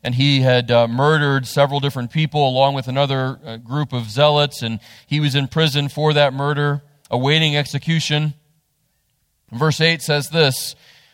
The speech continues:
The crowd came up and began to ask Pilate to do for them as was his custom. Pilate answered them,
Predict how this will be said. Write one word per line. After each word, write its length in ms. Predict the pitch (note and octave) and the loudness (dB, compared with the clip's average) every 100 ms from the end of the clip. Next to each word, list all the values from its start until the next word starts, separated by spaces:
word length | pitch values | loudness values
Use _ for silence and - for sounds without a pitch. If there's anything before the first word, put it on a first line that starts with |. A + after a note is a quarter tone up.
| _ _ - | _ _ -6
The 120 | C3 | -6
crowd 680 | - G3+ A3 A#3 A3+ E3 - | 0 4 6 6 4 0 -6
came 380 | - G3 F#3 F3 | -2 0 2 6
up 580 | F3+ F3+ _ _ _ _ _ _ _ _ _ - | 4 4 _ _ _ _ _ _ _ _ _ -6
and 80 | D3+ | -4
began 360 | C#3+ F3+ F#3+ | 2 4 4
to 140 | F3 D#3 | 4 6
ask 320 | F3 F3+ - - | 6 2 -2 -4
Pilate 420 | F3 F3+ F3 F3 | 2 4 4 0
to 100 | D#3 | -4
do 220 | C#3 F3+ | -2 -2
for 120 | D#3+ D#3+ | 0 2
them 200 | E3+ D#3+ | 2 4
as 340 | E3+ F3 C#3 | 4 4 2
was 320 | E3 E3 E3 | 2 2 2
his 180 | E3 D#3+ | 0 0
custom. 560 | F#3 F3 - A2 D#2+ C#2 _ A#2 | 0 -2 -2 -8 -8 -12 _ -4
Pilate 380 | C3+ C#3+ C#3 C3 | 0 2 2 2
answered 380 | E3 D#3 D3 | 0 0 -4
them, 260 | C3+ C3+ | 0 0